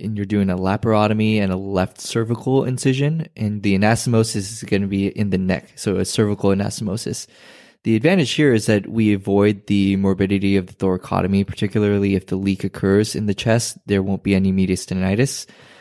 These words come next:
Um, the disadvantage, though, is that, uh, unlike a Ivor Lewis esophagectomy, you're not directly visualizing the chest, and so the,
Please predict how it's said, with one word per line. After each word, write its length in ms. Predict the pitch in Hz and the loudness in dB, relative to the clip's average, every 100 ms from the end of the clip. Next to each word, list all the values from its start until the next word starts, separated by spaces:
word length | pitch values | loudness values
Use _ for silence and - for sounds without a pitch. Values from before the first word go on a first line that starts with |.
| _ | _
Um, 460 | - 92 87 90 92 - - - - | -2 -2 -2 -6 -10 -16 -20 -20 -20
the 160 | 107 107 | -10 -2
disadvantage, 640 | 139 143 117 113 104 92 | 0 0 0 2 2 2
though, 240 | 101 95 | 2 4
is 100 | 92 | 2
that, 240 | - 92 - - - _ - | 0 -2 -2 -14 -20 _ -8
uh, 180 | 92 - | -8 -4
unlike 540 | 123 123 117 117 - - | -4 0 2 2 -2 -4
a 240 | 104 98 | 0 0
Ivor 260 | 104 107 104 | 0 0 0
Lewis 400 | 113 135 - - | 2 0 -2 -10
esophagectomy, 800 | - - 95 95 95 - 98 95 | -8 -2 -2 0 -4 -2 0 0
you're 120 | 95 | 0
not 280 | 95 104 - | 0 0 0
directly 320 | 107 95 104 | -2 0 -2
visualizing 640 | 95 104 98 95 92 95 92 | -2 -2 0 0 0 -2 -4
the 80 | |
chest, 320 | 87 95 92 98 | -2 -4 -4 -6
and 100 | 95 | -4
so 220 | 104 98 | -2 0
the, 260 | 95 98 | 0 0